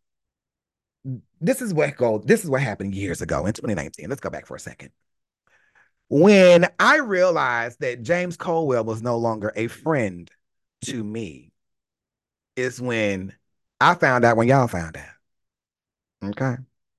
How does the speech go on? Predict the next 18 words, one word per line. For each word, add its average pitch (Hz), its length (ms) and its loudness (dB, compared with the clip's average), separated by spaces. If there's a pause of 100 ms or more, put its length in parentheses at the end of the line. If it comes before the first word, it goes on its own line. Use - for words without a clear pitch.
(580)
That 117 180 2
live 131 320 2
he 123 140 0
did 107 160 4
in 98 120 -4
May, 95 260 -4
sometime 87 360 -12
at, 76 120 -16 (200)
sometime 95 300 -8
in 78 80 -16
May. 73 140 -18 (840)
So 277 440 10
from 294 500 6
May 180 540 6 (1160)
till 214 340 6
sometime 226 540 2
in 165 140 -4
June, 143 680 -4